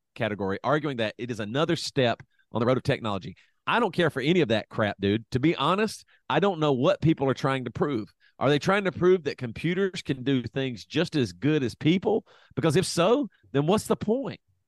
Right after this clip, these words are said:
It's an even worse example of technology taking over for talent than what I've been ranting about for years with Pro Tools and tuning and using the same sounds. And people keep going, "Oh, isn't it cool?" I'm like, "No,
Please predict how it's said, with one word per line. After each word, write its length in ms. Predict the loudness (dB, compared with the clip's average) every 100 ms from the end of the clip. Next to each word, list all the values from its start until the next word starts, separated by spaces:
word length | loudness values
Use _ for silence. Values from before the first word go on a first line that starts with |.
| _ _ _ -2
It's 160 | 0 2
an 100 | 4
even 340 | 4 2 2
worse 280 | 2 2 0
example 420 | 0 0 2 0
of 80 | 2
technology 600 | 0 0 -2 0 0 0
taking 380 | 0 0 0 2
over 260 | 2 2
for 120 | -2
talent 480 | 0 2 2 0 -2
than 180 | -2 0
what 140 | 0
I've 180 | 2 0 -2 -20 _ _ -4
been 140 | -2
ranting 380 | 0 0 0 2
about 240 | 2 0
for 140 | 0 2
years 340 | 2 2 2
with 140 | -2
Pro 240 | 0 2 2
Tools 320 | 2 0 0
and 120 | -6
tuning 420 | -2 0 2 0 -2 _ _ 0
and 100 | 4
using 300 | 4 2 0
the 60 |
same 280 | 0 0 0
sounds. 560 | 0 0 2 -2 -8 _ _ _ -4
And 120 | 0
people 360 | 2 2 0 -2 -2 -6
keep 240 | -4 -2 2
going, 360 | 4 4 2
"Oh, 300 | 2 2 4
isn't 400 | 4 2 0 -4
it 140 | -6 -8 -2
cool?" 540 | 4 6 4 2 -4
I'm 160 | -6 -2
like, 240 | -2 -2
"No, 500 | -6 -6 -4 -4 -6